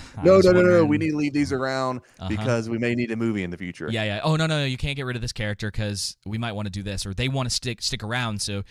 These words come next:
Speaker 1: yeah, he can't, he couldn't really put a, a final bow, like, you know, a bow on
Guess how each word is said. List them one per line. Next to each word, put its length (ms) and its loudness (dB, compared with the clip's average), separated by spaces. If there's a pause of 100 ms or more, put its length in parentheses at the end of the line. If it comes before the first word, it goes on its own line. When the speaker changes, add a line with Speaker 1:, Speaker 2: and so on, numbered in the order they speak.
(220)
Speaker 1:
yeah, 180 6
he 160 0
can't, 380 -2
he 160 -10
couldn't 360 -6
really 680 -2 (1500)
put 440 0
a, 200 -6 (120)
a 300 -6 (120)
final 600 -6
bow, 420 -2
like, 220 -8
you 60 -4
know, 200 -6 (600)
a 80 -10
bow 480 -4
on 480 -6